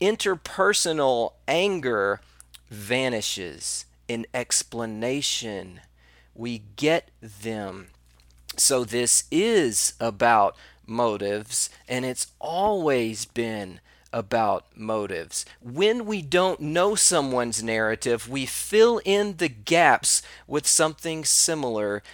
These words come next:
to what we think it should be. And you, left hemisphere, let's face it, you need an explanation, don't you? This is what you do all day long.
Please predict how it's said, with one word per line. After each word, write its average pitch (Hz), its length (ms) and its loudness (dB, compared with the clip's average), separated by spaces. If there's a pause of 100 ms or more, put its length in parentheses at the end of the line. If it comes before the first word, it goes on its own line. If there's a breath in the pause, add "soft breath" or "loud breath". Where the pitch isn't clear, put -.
(120)
to 139 140 -6
what 120 260 2
we 120 180 -6
think 123 420 -6
it 117 160 -4
should 107 340 -6
be. 98 280 -6 (300 loud breath)
And 139 200 -4
you, 185 260 -6
left 143 340 2
hemisphere, 107 680 -2
let's 120 280 0
face 165 280 2
it, 104 180 -4
you 127 220 -8
need 170 200 -4
an 107 100 -4
explanation, 110 760 -4
don't 95 320 -8
you? 57 140 -12 (760 soft breath)
This 156 300 0
is 214 180 -2
what 147 220 2
you 135 220 -6
do 123 300 -6
all 113 320 0
day 110 220 -2
long. 110 500 -2